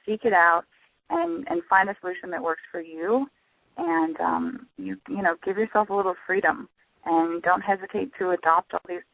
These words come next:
wireless devices and, and get the most out of your wireless devices, whether it's your smart T V or your e-reader or your smartphone. Um, you know,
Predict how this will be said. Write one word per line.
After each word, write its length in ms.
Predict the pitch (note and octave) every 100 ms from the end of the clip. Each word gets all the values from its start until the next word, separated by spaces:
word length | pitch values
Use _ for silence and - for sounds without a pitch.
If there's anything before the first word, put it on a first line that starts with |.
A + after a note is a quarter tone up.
| _
wireless 320 | F#3 E3+ F3 -
devices 560 | E3+ D#3+ D#3+ - G#3+ F#3+
and, 240 | F3+ F3 F3 _ - _ -
and 220 | F3 F3+
get 160 | A3 A#3
the 80 | B3+
most 360 | G#3 F3 C#4 - -
out 180 | D#2+
of 60 | D2+
your 140 | -
wireless 300 | F2 A#2+ G#2 -
devices, 420 | - - - D#3+
whether 180 | F3 E3
it's 140 | F3 -
your 100 | -
smart 240 | - F3 D#3
T 140 | - F3
V 360 | F3+ G3+ G#3+
or 80 | F#3+
your 300 | E3+ E3 E3+ - - _ -
e-reader 520 | G3 G#3 G#3+ G3 G3
or 20 |
your 200 | F3+ F3 F3+ -
smartphone. 720 | F3 F3+ - G3+ G3+ G#3+ A3+ _ _ _ _ -
Um, 360 | F4+ E4+ E3+ F3+
you 60 |
know, 140 | G3